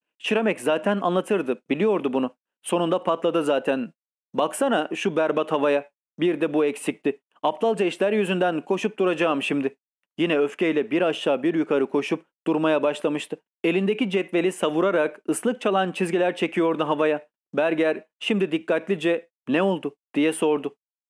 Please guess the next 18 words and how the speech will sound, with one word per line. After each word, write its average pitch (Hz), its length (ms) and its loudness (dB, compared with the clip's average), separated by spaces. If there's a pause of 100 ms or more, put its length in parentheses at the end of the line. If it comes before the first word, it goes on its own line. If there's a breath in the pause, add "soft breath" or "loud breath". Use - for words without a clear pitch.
(100)
"Şu 233 220 0
zevzek 165 540 0
dernekteki 156 560 0
çırağın 160 400 0
önceki 156 440 0
gün 147 200 -2 (220)
iki 202 240 0
herife 165 280 0
hakaret 160 420 2
etmiş. 151 400 -2 (340)
Bugün 202 340 0
saat 180 380 0
dörtte 175 320 0
başlıyor 156 420 0
ve 156 220 0 (100)
yarın 165 260 2
yine 156 280 2
var. 139 220 0